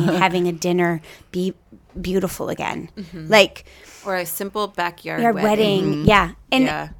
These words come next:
Speaker 3: I love that. Still, one of my favorite weddings is my brother Josh's wedding, which was they had a cute little, little modest tent. They got married in their backyard with just, like, literally twenty people. It was just family and a few of their best friends.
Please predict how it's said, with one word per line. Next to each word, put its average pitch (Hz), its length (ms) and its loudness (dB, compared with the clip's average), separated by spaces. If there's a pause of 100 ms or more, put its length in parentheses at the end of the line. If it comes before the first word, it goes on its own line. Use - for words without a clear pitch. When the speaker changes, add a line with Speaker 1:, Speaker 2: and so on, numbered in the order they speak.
(460)
Speaker 3:
I 180 80 -8
love 160 260 -8
that. - 300 -10
Still, 254 200 4
one 208 100 2
of 185 40 0
my 165 120 -4
favorite 175 280 -4
weddings 151 260 -4
is 143 120 -10
my 147 100 -8
brother 151 220 -6
Josh's 139 400 -12
wedding, 139 280 -10
which 135 200 -12
was 131 260 -12 (640)
they 151 160 -2
had 147 200 -6
a - 80 -8
cute - 380 -10
little, 185 380 -4
little 175 520 -4
modest 160 520 -6
tent. 139 520 -10 (560)
They 151 120 -4
got 143 240 -2
married 165 320 -4
in 170 80 -8
their 151 100 -6
backyard 156 600 -8
with 143 140 -14 (340)
just, 151 260 -12
like, 147 160 -8
literally 180 380 -6
twenty 160 420 -10
people. 151 300 -14
It - 20 -12
was 135 140 -12 (180)
just - 240 -10
family 156 320 -6
and 143 80 -6
a - 20 -8
few 151 200 -14
of 151 60 -12
their 151 120 -8
best - 280 -12
friends. - 520 -16